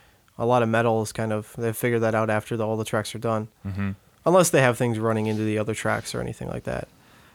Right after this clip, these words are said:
Speaker 2: And,
Speaker 1: Um,
Speaker 2: and also that way, so me knowing what the first song on the album's gonna be, have that sort of intensity. Like, okay, th-,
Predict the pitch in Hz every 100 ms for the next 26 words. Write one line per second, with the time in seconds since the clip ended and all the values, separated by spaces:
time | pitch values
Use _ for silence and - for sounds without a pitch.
0 | _ - 123 143 143 147 160 147 117 120
1 | 123 117 117 - - - 110 104 - -
2 | - 127 131 143 131 127 123 117 110 107
3 | - - 117 110 - 110 104 101 101 107
4 | 113 98 95 90 85 85 85 - _ _
5 | _ - - 113 107 101 98 90 - -
6 | 110 95 87 80 - _ - 101 92 107
7 | 110 - 87 82 82 85 101 101 90